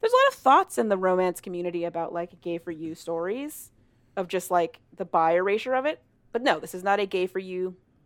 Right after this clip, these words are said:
story. And then, because,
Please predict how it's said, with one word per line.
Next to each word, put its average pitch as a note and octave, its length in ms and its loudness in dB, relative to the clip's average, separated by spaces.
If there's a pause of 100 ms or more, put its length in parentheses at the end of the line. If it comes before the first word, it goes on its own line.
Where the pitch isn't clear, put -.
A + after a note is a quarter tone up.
story. F3 500 -6 (360)
And G#3+ 160 0
then, D#4+ 360 0 (360)
because, F#3+ 340 -6